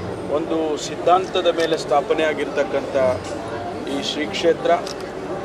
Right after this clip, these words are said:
ಸಮಾಜದಲ್ಲಿ ಎಲ್ಲರಿಗೂ ಕೂಡ ಸಮಾನತೆ ಸಿಗಬೇಕು, ಎಲ್ಲರಿಗೂ ಕೂಡ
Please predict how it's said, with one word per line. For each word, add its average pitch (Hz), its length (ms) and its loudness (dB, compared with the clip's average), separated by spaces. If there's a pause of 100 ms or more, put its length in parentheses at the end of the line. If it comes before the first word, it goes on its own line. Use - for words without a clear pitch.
ಸಮಾಜದಲ್ಲಿ 156 600 2
ಎಲ್ಲರಿಗೂ 156 480 4
ಕೂಡ 151 260 0
ಸಮಾನತೆ 151 680 2
ಸಿಗಬೇಕು, - 540 0 (840)
ಎಲ್ಲರಿಗೂ 175 420 6
ಕೂಡ 170 260 2